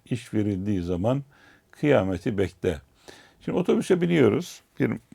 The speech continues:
misal vereyim. Mahmut Toptaş hocamız bu misalleri çok sık verir. Allah selamet versin. E, otobüse biniyoruz. "Ya bu otobüsü kim kullansın?" diye. Efendim, elbette ehliyeti olan kullanacak.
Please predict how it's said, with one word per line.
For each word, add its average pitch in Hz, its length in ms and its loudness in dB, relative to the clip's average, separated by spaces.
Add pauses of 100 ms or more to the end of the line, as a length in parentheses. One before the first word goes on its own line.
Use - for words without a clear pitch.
(100)
misal 117 340 4
vereyim. 87 360 0
Mahmut 98 260 -4
Toptaş 95 400 -4
hocamız 95 380 -4
bu 95 100 -8
misalleri 95 500 -4
çok - 240 -4
sık - 240 -8
verir. 104 280 -2 (220)
Allah 92 320 -4
selamet 92 580 -4
versin. 147 420 -8 (1800)
E, - 60 -6
otobüse 156 480 4
biniyoruz. 165 680 0 (400)
"Ya 123 280 4
bu 139 120 2
otobüsü 143 400 0
kim 165 240 -6
kullansın?" 110 640 -2
diye. 131 280 2 (840)
Efendim, 110 560 0 (120)
elbette 165 760 0
ehliyeti 123 460 0
olan 175 240 0
kullanacak. 87 640 -4